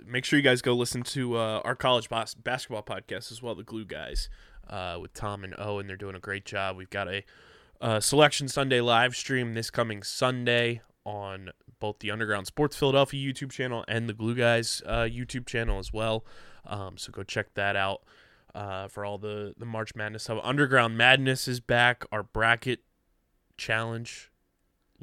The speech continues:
uh, group is made.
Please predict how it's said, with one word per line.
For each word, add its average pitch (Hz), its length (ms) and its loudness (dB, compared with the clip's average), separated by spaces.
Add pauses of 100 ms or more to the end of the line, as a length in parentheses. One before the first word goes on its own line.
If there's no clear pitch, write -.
(120)
uh, 90 500 -4 (1200)
group 139 340 2 (180)
is 110 160 -10
made. 117 420 -4